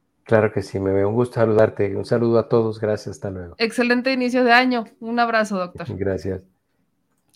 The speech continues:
Speaker 2: Pues ahí lo tienen, ya obviamente quedan muchas, muchas preguntas aquí.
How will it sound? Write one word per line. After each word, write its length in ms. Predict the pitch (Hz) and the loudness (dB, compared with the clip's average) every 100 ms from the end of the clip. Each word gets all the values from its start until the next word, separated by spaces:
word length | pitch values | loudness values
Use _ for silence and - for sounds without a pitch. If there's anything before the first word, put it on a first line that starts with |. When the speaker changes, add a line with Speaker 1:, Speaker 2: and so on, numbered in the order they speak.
| - - - - _ - - - | -20 -20 -20 -20 _ -20 -16 -4
Speaker 2:
Pues 140 | 220 | 2
ahí 120 | 302 370 | 4 4
lo 140 | 311 | 4
tienen, 440 | 302 294 285 320 - - | 6 8 6 2 -2 -16
ya 400 | - 233 240 233 _ _ _ _ _ _ _ _ - | -4 0 0 -2 _ _ _ _ _ _ _ _ -6
obviamente 600 | 214 214 214 202 202 214 | -2 0 0 -2 -4 -6
quedan 320 | 185 185 196 | -2 -2 0
muchas, 520 | 202 226 214 208 214 - | 0 0 -2 -6 -6 -6
muchas 400 | 202 220 220 202 | -6 -6 -6 -10
preguntas 560 | 180 170 190 196 202 | -8 -6 -6 -4 -6
aquí. 280 | 226 233 277 | -8 -8 -8